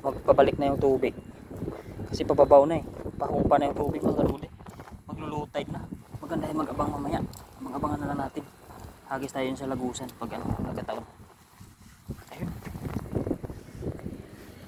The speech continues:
Pag lang natin, mga kadudoy, ka-, dapat tigisin natin. Ayun. So, isa pa lang ating huli. Wait lang muna natin ito. Lagyan natin ang bat-,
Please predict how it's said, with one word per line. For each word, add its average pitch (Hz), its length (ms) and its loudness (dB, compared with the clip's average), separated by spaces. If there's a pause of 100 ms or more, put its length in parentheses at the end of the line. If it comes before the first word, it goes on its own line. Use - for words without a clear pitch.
(880)
Pag 143 160 4
lang 147 100 4
natin, 147 160 2
mga 143 140 4
kadudoy, 143 180 2
ka-, - 240 2
dapat - 320 -4
tigisin - 240 -6
natin. 139 160 -6 (3250)
Ayun. 143 140 -6 (1300)
So, 160 240 4
isa - 180 0
pa 170 140 -2
lang 160 180 0
ating 175 160 -4
huli. 170 320 4 (1300)
Wait 127 160 -6
lang 127 100 0
muna 131 200 2
natin 127 280 2
ito. 143 140 -6 (1000)
Lagyan 127 180 -6
natin 120 200 0
ang 135 100 2
bat-, 156 180 4